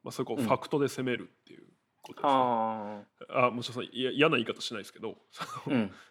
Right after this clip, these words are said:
Speaker 1: いや、
Speaker 2: わかる。
Speaker 1: あのライブのあのコントとかもすごい好きでみたいなのとか。そうそうそう。
Speaker 2: いやー、でも今僕、やっぱり声かけないなって思ったのが、
Speaker 1: あー、はいはいはい。
Speaker 2: 千原ジュニアさんにお会いした時に、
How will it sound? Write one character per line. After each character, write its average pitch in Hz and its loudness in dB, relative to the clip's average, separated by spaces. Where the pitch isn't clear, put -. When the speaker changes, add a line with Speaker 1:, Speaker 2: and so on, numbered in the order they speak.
Speaker 1:
い - -6
や、 131 4
Speaker 2:
わ 110 6
か - -
る。 127 8
Speaker 1:
あ 135 8
の 131 8
ラ 123 6
イ - 6
ブ 120 0
の 123 2
あ 131 8
の 139 6
コ 143 4
ン 123 4
ト 117 0
と - -6
か - -8
も 92 -12
す - -12
ご 123 0
い 104 -4
好 - -14
き - -12
で 95 -8
み - -16
た - -20
い - -18
な - -20
の - -20
と - -20
か。 - -12
そ - -16
う - -10
そ - -18
う - -
そ - -20
う。 - -18
Speaker 2:
い 123 2
や 123 8
ー、 113 0
で 120 4
も 117 4
今 131 6
僕、 113 2
や 117 0
っ 123 -10
ぱ 226 4
り 185 2
声 185 2
か 135 -6
け 165 0
な 143 4
い 104 6
な 107 2
っ - -12
て 107 0
思 110 6
っ 110 -4
た 101 2
の 95 -2
が、 101 6
Speaker 1:
あ 131 10
ー、 135 0
は 117 6
い 113 0
は 117 -2
い 110 -4
は 120 -10
い。 - -10
Speaker 2:
千 - -2
原 226 -2
ジ 220 -4
ュ 226 0
ニ 208 0
ア 139 -2
さ 110 -4
ん 104 -6
に 98 -6
お 107 -2
会 127 -2
い - -6
し - -8
た 143 0
時 117 -10
に、 104 -2